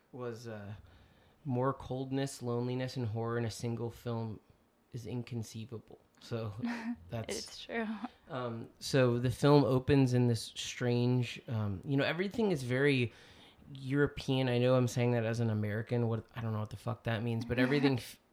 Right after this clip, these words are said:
Speaker 1: you know, it's, you can tell it's a, a different country, a different world to a certain degree. And, uh,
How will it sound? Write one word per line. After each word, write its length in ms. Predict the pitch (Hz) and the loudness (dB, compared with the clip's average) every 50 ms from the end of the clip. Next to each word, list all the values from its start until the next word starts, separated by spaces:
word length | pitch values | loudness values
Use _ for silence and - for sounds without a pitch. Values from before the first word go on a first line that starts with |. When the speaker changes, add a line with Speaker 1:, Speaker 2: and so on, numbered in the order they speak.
| _ _ _ | _ _ _
Speaker 1:
you 200 | 170 160 143 135 | -4 -2 0 2
know, 160 | 127 113 113 | 2 2 0
it's, 240 | 127 123 - - - | 0 -2 -4 -8 -8
you 100 | 151 143 | -8 -4
can 180 | 143 147 143 | 0 0 2
tell 220 | 139 151 151 147 147 | 2 4 4 4 4
it's 140 | 139 - - | 2 0 -2
a, 60 | 131 117 - - - - _ _ | -6 -8 -10 -14 -20 -20 _ _
a 80 | 123 117 | -12 -8
different 340 | - 127 123 - 147 123 | -6 -6 -2 -2 -2 -2
country, 400 | - 135 135 170 160 - 131 110 | 0 0 0 0 0 0 0 0
a 40 | 110 | -2
different 400 | 104 - 123 123 - 139 120 78 | -2 -4 -6 -4 -2 -2 -2 0
world 320 | 117 120 120 131 139 131 131 | 0 0 2 2 2 0 0
to 80 | 123 | -2
a 40 | 117 | -2
certain 300 | 107 - 127 107 113 127 | -2 -2 -4 -2 -2 -2
degree. 480 | 117 113 107 120 117 117 113 113 110 - - - - - - - - _ _ _ | -4 -4 -4 -4 -4 -4 -4 -4 -6 -8 -10 -18 -20 -20 -20 -20 -20 _ _ _
And, 460 | 143 131 123 117 113 117 113 113 113 - - - _ _ _ _ _ _ _ _ _ _ | -4 -4 -2 -2 -4 -4 -4 -6 -8 -8 -14 -20 _ _ _ _ _ _ _ _ _ _
uh, 540 | - 123 113 107 107 107 101 90 82 76 73 | -8 -8 -6 -6 -6 -8 -10 -10 -10 -12 -14